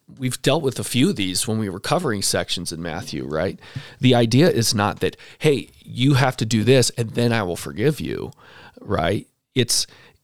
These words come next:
it, you know, it's, the issue is whether forgiveness sought from God is mirrored in the attitude of those who pray, right? And of course, those who, if you read the whole Lord's Prayer, and,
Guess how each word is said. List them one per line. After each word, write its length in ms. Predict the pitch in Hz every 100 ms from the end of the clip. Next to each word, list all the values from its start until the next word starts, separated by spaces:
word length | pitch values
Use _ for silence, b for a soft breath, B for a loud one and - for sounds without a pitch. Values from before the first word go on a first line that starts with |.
| -
it, 200 | 139 -
you 280 | - 208 156
know, 180 | 127 110
it's, 440 | - 131 - - -
the 180 | - 123
issue 260 | 139 - 143
is 140 | 113
whether 400 | 117 117 113 107
forgiveness 580 | 92 - 104 117 113 101
sought 360 | - - 104 95
from 160 | 113
God 220 | 101 95 87
is 140 | 82
mirrored 840 | 92 92 120 139 151 95 69 69 - b b b b -
in 140 | 117
the 140 | 113
attitude 460 | 110 131 123 - 85
of 80 | 76
those 220 | 69 -
who 60 | 71
pray, 440 | 71 76 55 - - B B 95
right? 360 | - 95 92 -
And 160 | 131 127
of 100 | 120
course, 280 | - 127 -
those 300 | 139 139 -
who, 400 | 139 127 120 117 76
if 180 | - -
you 140 | 110
read 240 | 104 120 123
the 60 |
whole 340 | 101 - 170 233
Lord's 260 | 151 123
Prayer, 400 | - 113 139 247 - -
and, 300 | 101 95